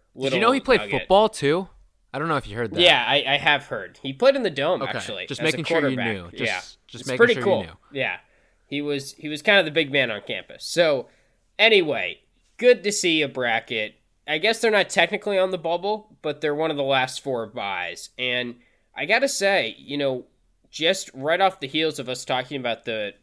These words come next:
Speaker 2: the Rothstein files, as I think he <laughs> called it, the
Speaker 1: Yep.
Speaker 2: off-season rankings, to see nine teams from the A C C in this way
Speaker 1: Yeah.
Speaker 2: too early bracketology kinda surprised me.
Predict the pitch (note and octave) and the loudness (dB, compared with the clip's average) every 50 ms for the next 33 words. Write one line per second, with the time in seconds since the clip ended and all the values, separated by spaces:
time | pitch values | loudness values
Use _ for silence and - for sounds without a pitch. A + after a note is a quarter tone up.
0 | _ _ B2 A2+ G#2+ G2+ G#2+ C3 C#3+ C#3+ - - - - C#3 A#2+ G#2+ G#2 - - | _ _ -10 -10 -8 -6 -2 -2 -2 -2 -4 -8 -8 -8 -8 -8 -8 -10 -8 -6
1 | B2+ G#2+ G2 G2 F2+ F2+ F2 F2+ G2 - - - G#2+ G#2+ - A#2 G#2+ F#2+ - A#2 | -4 -2 -2 -2 -4 -6 -8 -12 -14 -16 -12 -10 -8 -8 -8 -10 -10 -10 -10 -12
2 | G#2 - - A2+ - - - - D#3 C#3 B2 - B2 G#2+ G#2 - - _ C#3 C#3 | -12 -12 -14 -16 -16 -16 -8 -4 -4 -4 -4 -4 -8 -10 -10 -10 -12 _ -6 -4
3 | A#2+ A2+ G#2+ G2+ G2+ F#2+ - _ _ _ _ C#3 B2 B2+ C#3 C#3+ C#3 - - - | -4 -4 -4 -6 -8 -10 -12 _ _ _ _ -2 0 0 2 0 0 -2 -4 -2
4 | D#3+ D#3 C#3+ C3+ C#3+ C3 A#2+ A#2+ B2+ C3+ D3 E3+ D#3+ E3 D#3 C3 A#2+ A2+ G#2+ G#2+ | -2 -2 -2 -2 -4 -6 -4 -2 0 0 0 0 0 -2 -4 -6 -4 -6 -8 -10
5 | G#2 - - - _ _ _ _ _ _ _ _ - E3 - - A#3+ B3+ C4 G3+ | -12 -12 -14 -14 _ _ _ _ _ _ _ _ -8 -6 -4 -2 -2 -2 0 0
6 | C3+ C3 B2+ C#3 F3 A3+ C4 A#3 - - - C#3+ E3 A3+ G3 - - - - - | 0 0 2 2 2 2 2 0 -4 -6 -4 -4 -2 -2 -4 -6 -8 -10 -10 -10
7 | - - _ _ _ D3 D3 C#3+ C3+ C3+ B2+ C3 D3 E3 F3+ - - D#3 B2+ A2+ | -10 -12 _ _ _ -4 -4 -2 0 0 2 2 2 2 0 -2 -4 -6 -6 -4
8 | - - C3 D3+ E3+ D#3+ G#2+ D#2 - _ _ A#2 A#2+ A#2+ A2+ A#2 A2+ A2 G#2+ - | -4 -2 -2 0 0 0 -2 -6 -10 _ _ -8 -6 -6 -6 -6 -6 -6 -6 -6
9 | - - - - _ _ - A#2+ A#2 B2 C3 - C3+ C3+ B2 D#3 D3+ C#3+ C#3+ D#3 | -8 -8 -10 -12 _ _ -16 -8 -4 0 2 4 4 4 4 2 2 0 -2 -2
10 | D#3 D#3 D3+ C3+ D3 C3+ C3+ C#3+ C#3+ - C3+ - D3 C3+ D3+ E3+ E3 - C3 A2+ | 0 0 -2 -2 0 0 0 0 0 -2 -6 -4 -2 -2 -2 -2 -2 -4 -8 -10
11 | - - - - D3 C#3+ F3 A3 B3 - - - - - - D3 D3+ F3 G3+ G3+ | -10 -14 -12 -6 -4 -2 -2 -2 -4 -6 -6 -8 -6 -4 -2 0 2 0 0 -2
12 | - C#3 A#2+ G2+ - - | -4 -6 -6 -6 -8 -10